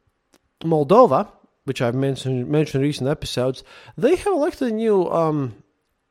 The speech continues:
new prime minister who's now all about,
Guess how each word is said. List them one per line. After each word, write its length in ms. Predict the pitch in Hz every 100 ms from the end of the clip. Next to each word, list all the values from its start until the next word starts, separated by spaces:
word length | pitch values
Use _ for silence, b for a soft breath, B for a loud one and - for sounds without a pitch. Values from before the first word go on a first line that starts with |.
| -
new 260 | 233 254
prime 380 | 196 - 214 165
minister 520 | 175 131 - 117 113
who's 260 | 117 147 120
now 200 | 135 127
all 280 | - 147 143
about, 560 | 127 123 117 113 -